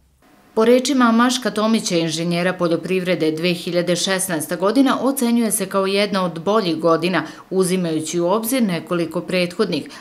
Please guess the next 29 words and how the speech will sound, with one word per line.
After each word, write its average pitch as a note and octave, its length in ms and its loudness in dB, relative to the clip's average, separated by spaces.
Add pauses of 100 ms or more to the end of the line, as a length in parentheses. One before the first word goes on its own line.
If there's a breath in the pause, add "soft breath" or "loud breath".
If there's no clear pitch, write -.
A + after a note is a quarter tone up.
a F3+ 120 0
sve E3+ 340 -2
to G3+ 160 0
zahvaljujući A3 760 0
dobroj D#3 420 0
pripremi A3+ 540 0
zemljišta A3+ 540 0 (120)
i C4+ 140 2
angažovanju G3 720 0
poljoprivrednika G#3 1000 0
kako F3+ 340 -4
bi D#3+ 280 -2
prinos F#3 440 -4
bio D#3+ 320 0
efektivniji. F3 880 -4 (440)
Što - 260 -2
se F3+ 160 -4
tiče F3+ 320 -2
mera E3 300 2
subvencionisanja E3+ 1080 -2
za D3+ 140 -4
proizvođače, E3 840 0
trenutno G3+ 460 -2
su F#3 140 -6
na E3+ 140 -2
snazi F#3+ 440 0
samo F3+ 340 -2
državne F#3+ 540 -2
mere, D3+ 420 -2